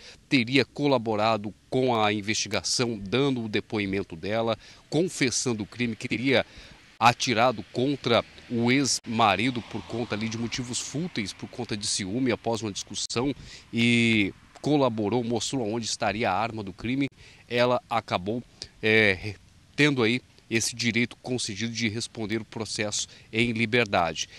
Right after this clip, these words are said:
Mas assim que o sig conseguiu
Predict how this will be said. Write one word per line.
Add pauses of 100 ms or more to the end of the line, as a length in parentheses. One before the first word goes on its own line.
(120)
Mas
assim
que
o
sig
conseguiu